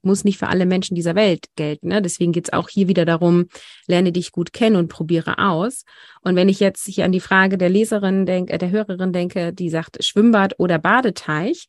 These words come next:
dann, äh, könnte halt das Lebensprinzip sein, ich habe Abwechslung und dann kannst du dir selber so eine Regel machen, wir machen das immer abwechselnd. <laughs>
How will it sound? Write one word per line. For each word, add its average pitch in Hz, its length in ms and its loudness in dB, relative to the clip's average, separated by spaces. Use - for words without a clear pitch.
dann, 190 400 2
äh, 175 320 -4
könnte 214 340 0
halt 190 140 0
das 180 120 -6
Lebensprinzip 202 600 -2
sein, 190 160 -2
ich - 120 -6
habe - 140 -8
Abwechslung 202 580 -2
und 196 100 0
dann 180 100 0
kannst 208 280 -4
du 202 40 -2
dir 185 140 0
selber 208 340 2
so 185 80 -2
eine 180 180 2
Regel 175 240 0
machen, 226 380 -2
wir 226 80 2
machen 190 220 0
das 165 120 -6
immer 156 180 -2
abwechselnd. - 720 -6
<laughs> - 100 2